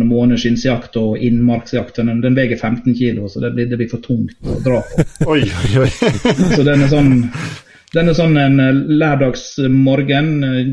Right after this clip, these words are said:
Speaker 1: kjøre ut på jakt, eh, legge seg til, eh,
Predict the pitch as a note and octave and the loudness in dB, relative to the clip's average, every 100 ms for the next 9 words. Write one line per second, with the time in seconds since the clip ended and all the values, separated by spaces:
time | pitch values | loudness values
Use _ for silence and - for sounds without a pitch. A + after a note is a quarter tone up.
0 | A#2+ C#3 C3 C#3 C#3 C3+ B2 - - B2+ | -6 -4 -2 -2 -2 -2 -2 -6 -2 -2
1 | A#2 B2 B2 A#2+ A#2+ A#2+ C3+ B2+ A#2+ A#2 | 0 0 0 -2 -2 -2 -2 0 0 0
2 | A2+ A2 A2 G#2+ G#2+ | 0 0 -2 -2 -4